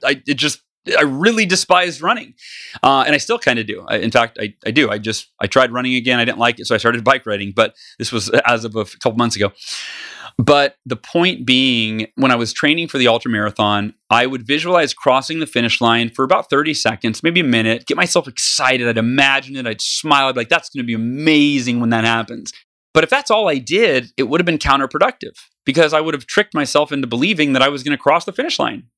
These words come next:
but missing a very important component, which was training. And so I then visualized myself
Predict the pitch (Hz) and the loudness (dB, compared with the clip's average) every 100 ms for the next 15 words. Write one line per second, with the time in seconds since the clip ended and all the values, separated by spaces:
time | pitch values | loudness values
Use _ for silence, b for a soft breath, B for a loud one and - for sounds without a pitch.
0 | _ _ - 151 135 208 - 170 170 - | _ _ 0 0 2 0 0 -4 -6 -6
1 | 170 185 180 170 202 190 180 165 247 202 | 0 0 0 0 -2 -2 -4 0 0 0
2 | 156 - 147 123 _ _ _ _ _ - | -4 -2 -2 -4 _ _ _ _ _ 2
3 | - 285 135 - _ _ - 147 151 139 | 2 2 -4 -18 _ _ -4 0 2 2
4 | - 156 151 147 - 143 143 143 147 147 | 4 4 2 -2 -2 0 2 2 2 0
5 | 143 127 165 226 170 156 151 143 143 135 | 0 0 0 0 0 -2 2 2 2 -2
6 | 143 131 151 147 147 | -6 0 2 2 -2